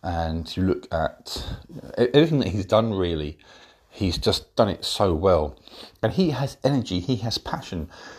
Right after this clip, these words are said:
The way in which, you know, he, he's thumping his chest and doing the fist bump with the fans at the end of every game, uh, is, is a sign of how much he loves this club, how much the fans love him. Uh, you know, he, he's doing this for them.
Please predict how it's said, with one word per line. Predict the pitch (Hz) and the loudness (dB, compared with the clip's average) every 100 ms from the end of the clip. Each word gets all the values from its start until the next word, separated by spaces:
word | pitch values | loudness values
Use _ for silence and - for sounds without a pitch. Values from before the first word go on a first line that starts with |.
| - - | -20 -6
The | 135 | 2
way | 120 139 | 6 6
in | 123 | 6
which, | 113 - | 2 -2
you | 110 | -4
know, | 87 | -4
he, | 101 | -4
he's | 92 - 98 - | -6 -6 -6 -6
thumping | - 127 135 - 107 90 | 0 0 0 -2 -2 -2
his | 90 | -6
chest | - - 113 - - | -8 0 0 0 -6
and | 95 87 | -6 -2
doing | 107 101 | 0 0
the | |
fist | 82 - 101 - | -2 -2 -2 2
bump | 104 - | 0 0
with | - | -12
the | 85 | -12
fans | - 117 110 101 85 - | 4 4 6 2 -4 -6
at | - | -6
the | 98 | -2
end | 107 98 | -2 -2
of | 90 | -2
every | 98 - 90 | -2 -2 -2
game, | 110 107 90 82 - - - - - - | 2 2 0 -4 -8 -20 -20 -20 -18 -4
uh, | 85 85 - | 0 0 0
is, | 90 87 - | -2 -2 -2
is | 92 95 | -4 -2
a | |
sign | 90 123 107 104 | 0 4 4 4
of | 92 90 - | 0 -2 -4
how | 113 | -2
much | 101 - - | 0 -2 -4
he | 90 | -6
loves | 87 85 101 95 - | -4 4 4 4 -4
this | 87 - | -10 -10
club, | - 104 95 - | -2 2 2 -2
how | - 98 | -2 -2
much | 92 - - - _ - _ | 0 -4 -6 -14 _ -20 _
the | - | -2
fans | 101 101 95 82 | 2 2 2 -2
love | 90 87 - | 4 4 2
him. | - 98 95 90 - - - - - - - - | -2 0 -2 -6 -12 -18 -18 -18 -20 -12 -8 -2
Uh, | 80 | 0
you | 90 | 2
know, | 80 | 0
he, | 101 | 0
he's | - 104 101 87 - - _ _ _ - | -2 0 0 0 -6 -10 _ _ _ 2
doing | 110 113 95 | 4 6 2
this | 82 - | -2 -4
for | - | -8
them. | 73 104 101 101 90 | 4 6 6 2 -6